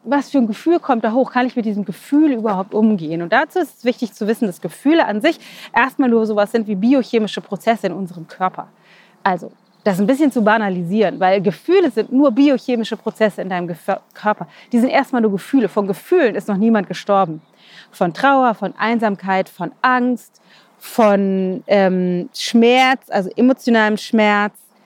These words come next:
Davon ist noch keiner gestorben. Sterben oder Schwierigkeiten haben wir eher, wenn wir das nicht tun. Also das Problem entsteht eher, wenn wir nicht bereit sind, diese Gefühle zu fühlen.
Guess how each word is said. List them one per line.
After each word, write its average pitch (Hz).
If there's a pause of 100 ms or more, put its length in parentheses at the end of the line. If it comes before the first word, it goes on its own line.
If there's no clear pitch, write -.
(140)
Davon 254
ist 285
noch 247
keiner 226
gestorben. 185 (1040)
Sterben 226
oder 202
Schwierigkeiten 262
haben 214
wir 208
eher, 220 (1080)
wenn 202
wir 196
das 190
nicht 214
tun. 170 (180)
Also 185
das 175
Problem 247
entsteht 208
eher, 202
wenn 190
wir 190
nicht 190
bereit 190
sind, 180
diese 175
Gefühle 302
zu -
fühlen. -